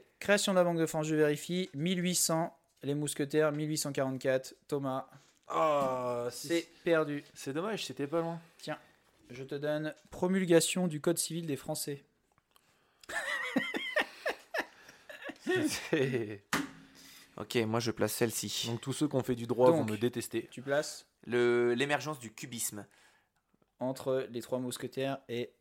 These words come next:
Speaker 3: Ouais,
Speaker 1: Astérix le
Speaker 3: début du
Speaker 1: Gaulois.
Speaker 3: vingtième.
Speaker 2: Mille huit cents et quelque chose.
Speaker 1: Eh bien, tu as perdu.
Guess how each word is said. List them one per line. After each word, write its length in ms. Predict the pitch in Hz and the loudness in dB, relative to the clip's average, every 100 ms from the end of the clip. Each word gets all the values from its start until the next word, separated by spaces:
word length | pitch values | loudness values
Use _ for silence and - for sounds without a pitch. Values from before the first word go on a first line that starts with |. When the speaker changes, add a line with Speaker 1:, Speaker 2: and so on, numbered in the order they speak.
| - | -8
Speaker 3:
Ouais, 60 | |
Speaker 1:
Astérix 400 | 113 107 120 107 | -4 0 0 -2
le 80 | 120 | -4
Speaker 3:
début 100 | 113 | -2
du 100 | 113 | -4
Speaker 1:
Gaulois. 140 | 117 117 | -4 -4
Speaker 3:
vingtième. 240 | 117 123 | -4 -4
Speaker 2:
Mille 60 | 117 | -4
huit 40 | |
cents 300 | 117 127 123 | -8 -10 -10
et 240 | 110 107 104 | -12 -14 -16
quelque 180 | _ - | _ -20
chose. 180 | 110 110 _ _ _ _ _ _ _ _ _ _ _ _ _ _ | -20 -20 _ _ _ _ _ _ _ _ _ _ _ _ _ _
Speaker 1:
Eh 100 | 104 | -6
bien, 200 | 104 110 | -4 -6
tu 160 | 104 123 | -2 -2
as 60 | |
perdu. 480 | 117 151 139 120 - | 2 2 2 -8 -16